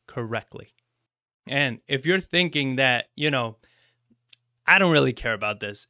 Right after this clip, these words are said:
I'm not really interested in the whole managing expenses. I'll just get more projects, make more money, and then it won't matter." No, <laughs> you will not be able to do more projects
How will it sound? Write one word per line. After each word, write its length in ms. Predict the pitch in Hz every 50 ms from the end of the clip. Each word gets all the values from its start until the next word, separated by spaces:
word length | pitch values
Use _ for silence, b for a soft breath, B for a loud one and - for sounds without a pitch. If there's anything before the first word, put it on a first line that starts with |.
| _ -
I'm 360 | 147 160 175 180 180 175 165
not 300 | 160 160 160 151 143 135
really 280 | 139 147 151 147 135 135
interested 400 | 135 127 127 123 - - 139 127
in 120 | 131 127 120
the 60 | 113
whole 240 | - 127 131 127 117
managing 680 | 117 123 127 127 131 131 127 117 123 127 123 123 123
expenses. 960 | 127 127 120 117 110 - - - - 156 160 160 147 - 156 156 143 135 - B B B B B
I'll 140 | B 156 180
just 200 | 165 180 160 131
get 220 | 127 135 131 - -
more 200 | 131 160 180 175
projects, 800 | - - - 165 165 170 160 156 170 170 170 165 160 - - B B B B B
make 240 | 135 135 139 123 117
more 220 | 139 170 185 180
money, 420 | 165 151 156 156 160 160 156 151 B B B B
and 180 | 143 139 139
then 140 | 151 156 151
it 120 | 143 135 131
won't 260 | 139 143 135 123 -
matter." 440 | 127 131 131 123 107 98 92 - _ _ _ _ _ _ _ _ _ _ -
No, 540 | 123 117 117 117 127 143 147 127 104 - _ _ _ _ _ _ - -
<laughs> 40 |
you 380 | 190 170 - - 131 127 175 190
will 180 | 175 170 147 135
not 280 | 131 143 147 165 160
be 140 | 156 156 156
able 200 | 165 160 156 151
to 80 | 135 123
do 360 | 120 113 - 202 233 277 285
more 240 | 277 202 151 131 123
projects 720 | - - 120 110 107 104 117 117 123 151 - - -